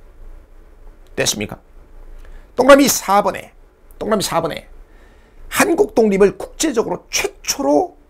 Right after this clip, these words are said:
보장한 것은 바로 카이로 선언이라고 봐야 되겠죠. 맞습니까? 나가 아니라 가라고 봐야 되겠죠.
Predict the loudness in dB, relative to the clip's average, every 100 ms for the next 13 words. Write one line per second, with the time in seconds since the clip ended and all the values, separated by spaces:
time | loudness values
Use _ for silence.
0 | _ -20 -20 -20 2 2 4 2 2 -2
1 | -4 -4 -6 -2 -2 -2 -8 -6 -4 -2
2 | -4 -6 -6 -6 -6 -8 -12 -16 -18 -18
3 | -20 _ -20 -20 -20 -20 -20 -20 -20 -16
4 | -14 -6 -6 -4 -6 -8 -10 -10 -2 4
5 | 4 4 4 2 2 -4 -4 -4 -4 -4
6 | -6 -10 -18 -20 -20